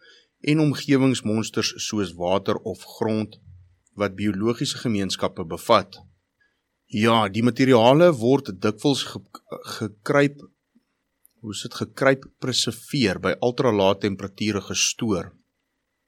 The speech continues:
Sommige word by lae of kamertemperatuur gestoor. Hang nou maar af wat se materiaal dit is. Die materiaal wat nou onder die vaandel van Biodiversity Biobank South Africa val, verteenwoordig biologiese gemeenskappe,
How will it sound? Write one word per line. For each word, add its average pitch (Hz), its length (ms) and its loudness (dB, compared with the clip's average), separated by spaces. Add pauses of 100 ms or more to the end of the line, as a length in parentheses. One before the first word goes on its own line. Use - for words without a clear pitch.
(360)
Sommige 120 320 2
word 98 260 -2
by 101 120 -2
lae 98 400 6 (500)
of - 260 0 (100)
kamertemperatuur 113 880 -2
gestoor. - 400 -10 (100)
Hang 90 220 -10
nou 104 100 -4
maar 101 160 -2
af 107 180 -2
wat 95 180 -4
se 107 60 -4
materiaal 98 560 0
dit 95 220 -4
is. 135 280 2 (520)
Die 113 120 -6
materiaal 143 500 4
wat 131 120 0
nou 110 220 2
onder 131 380 0
die 113 260 -2
vaandel 123 400 0
van 104 260 -4
Biodiversity 110 1040 -2
Biobank 104 580 0
South 95 180 0
Africa 95 400 -6
val, 127 320 2
verteenwoordig 104 880 -4
biologiese 113 680 -2
gemeenskappe, 107 840 -4